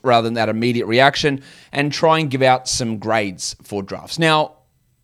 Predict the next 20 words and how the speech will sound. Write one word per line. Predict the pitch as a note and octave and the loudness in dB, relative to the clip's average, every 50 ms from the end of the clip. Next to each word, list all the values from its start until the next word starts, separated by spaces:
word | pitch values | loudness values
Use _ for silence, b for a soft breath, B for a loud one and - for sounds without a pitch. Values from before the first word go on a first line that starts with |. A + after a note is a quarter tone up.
| _ _ _ - | _ _ _ 2
I | F3+ F#3 | 2 4
don't | D#3+ B2+ B2 - G2 | 4 2 -2 -4 -4
know | A2+ A2+ A2 G#2+ | -2 0 0 0
how | A2 A#2 G#2+ G2+ | -2 -2 -2 -2
these | G2 G#2 G2+ G2+ | -2 -2 -6 -6
players | G2 - - G#2 G2+ G2+ G2+ G2+ | -8 -4 -2 -2 0 -2 -2 -6
are | G2+ | -6
going | G2 G2+ G2+ G2+ G2 | -6 -6 -6 -6 -6
to | - G#2 | -8 -6
work | G2 G2+ G2+ G2 A2 | -6 -6 -4 -2 0
out, | A2 G#2+ A2 - - | 0 0 0 -2 -2
and | B2 B2 B2 B2 | -2 0 0 0
the | C3 | -2
vast | B2 A#2 D3 D3 D3+ D3+ - - B2 | 0 2 2 4 2 2 0 -2 -6
majority | A2+ G#2 B2 B2+ C#3 D3 C#3 A#2+ A2 | -4 0 2 2 4 4 2 0 -2
of | G2+ F#2+ | -4 -6
these | G#2+ G#2 G#2 G2+ - - A#2+ | -8 -8 -8 -10 -12 -10 -8
will | B2 | -4
be | C3 D3 D3+ | -2 -2 2
wrong. | D3+ F#3 D#3 G#2 G2+ | 2 2 2 0 -4